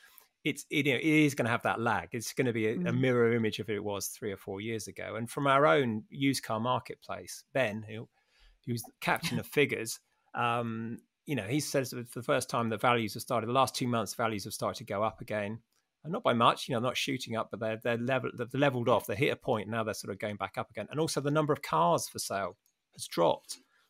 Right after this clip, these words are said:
Speaker 1: which means that more are getting sold. There's less sitting around in, in dealers' forecourts now. And I think if that gives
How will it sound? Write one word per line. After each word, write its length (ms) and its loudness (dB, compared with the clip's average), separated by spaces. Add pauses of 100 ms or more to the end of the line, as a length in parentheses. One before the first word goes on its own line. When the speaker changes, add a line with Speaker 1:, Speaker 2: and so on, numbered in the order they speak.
Speaker 1:
which 240 -4
means 300 2
that 160 -2
more 220 2
are 20 -4
getting 260 -4
sold. 360 -4
There's 120 -6
less 200 0
sitting 280 -4
around 400 -2
in, 140 -10 (180)
in 160 -8
dealers' 320 -6
forecourts 560 -6
now. 140 -10
And 80 -8
I 20 -8
think 220 -4
if 100 -6
that 200 0
gives 260 -4